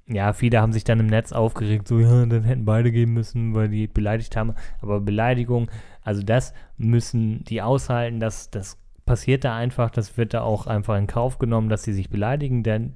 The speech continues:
weil die kriegen wenig Essen, die sind permanent hier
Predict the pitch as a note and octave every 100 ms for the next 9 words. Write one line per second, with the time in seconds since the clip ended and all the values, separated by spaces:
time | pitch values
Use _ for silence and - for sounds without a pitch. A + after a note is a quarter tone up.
0 | - A#2+ G#2+ G2+ G#2 - A2+ G#2+ G#2 G#2+
1 | G2+ A#2 B2+ B2+ B2+ A2 G2+ G#2+ G#2+ -
2 | - - - A2+ A#2 A2+ A2 A2 - -
3 | - A#2+ A2+ G#2+ A2